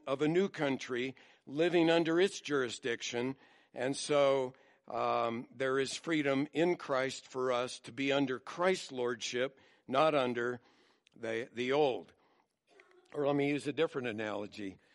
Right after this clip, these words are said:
Um, if you've ever seen a car with its drive wheels off the ground, you can step on the gas and the wheels just spin like crazy,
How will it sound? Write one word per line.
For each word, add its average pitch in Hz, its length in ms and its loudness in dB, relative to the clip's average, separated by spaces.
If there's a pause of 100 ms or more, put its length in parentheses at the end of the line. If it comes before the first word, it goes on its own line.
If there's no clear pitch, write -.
(340)
Um, 110 500 -2 (1040)
if 139 180 -6
you've 135 120 -4
ever 160 440 4
seen 151 280 0
a 139 60 2
car 135 460 4
with 127 200 -4
its 117 200 -8
drive 139 360 2
wheels 123 380 -4
off 120 260 -2
the - 80 -12
ground, 110 540 -2 (720)
you 139 220 -4
can 151 380 4
step 196 360 4
on 190 140 6
the 160 80 2
gas 151 540 4
and 156 100 4
the 151 60 4
wheels 185 400 4
just 151 200 -4
spin 185 260 0
like 147 200 4
crazy, 147 640 0